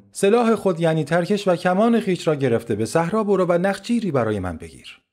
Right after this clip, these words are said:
و خورشی برای من چنان که دوست می‌دارم ساخته نزد من حاضر کن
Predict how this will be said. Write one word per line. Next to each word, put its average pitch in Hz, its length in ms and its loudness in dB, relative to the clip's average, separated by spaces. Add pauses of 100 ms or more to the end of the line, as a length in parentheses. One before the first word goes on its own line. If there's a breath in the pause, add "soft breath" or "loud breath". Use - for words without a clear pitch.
و 196 100 2
خورشی 226 500 0
برای 165 300 2
من 135 220 0
چنان 127 320 -2
که 139 140 -4
دوست 175 460 -4
می‌دارم 185 720 0 (420)
ساخته 101 760 -2 (160 loud breath)
نزد 101 240 -6
من 170 240 -2
حاضر 190 360 -4
کن 233 220 -16